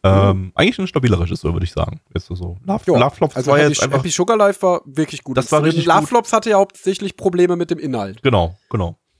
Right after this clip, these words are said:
Speaker 1: Äh, Charakterdesigner ist Red Juice, äh, bekannt durch Guilty Crown, äh, die Project Ito-Filme und Beatless.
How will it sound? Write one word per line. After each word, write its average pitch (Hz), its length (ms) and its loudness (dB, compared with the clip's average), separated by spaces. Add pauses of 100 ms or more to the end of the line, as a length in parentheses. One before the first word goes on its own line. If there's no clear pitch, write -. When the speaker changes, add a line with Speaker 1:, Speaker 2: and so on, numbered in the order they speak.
(460)
Speaker 1:
Äh, 135 800 4
Charakterdesigner 143 920 4
ist - 420 -6
Red 107 460 2
Juice, 110 800 2
äh, 90 200 2
bekannt 95 340 -2
durch 98 180 2
Guilty 135 240 0
Crown, 98 460 2
äh, 82 160 2
die 95 100 -4
Project 98 400 -2
Ito-Filme 92 600 0
und 87 260 -4
Beatless. - 540 0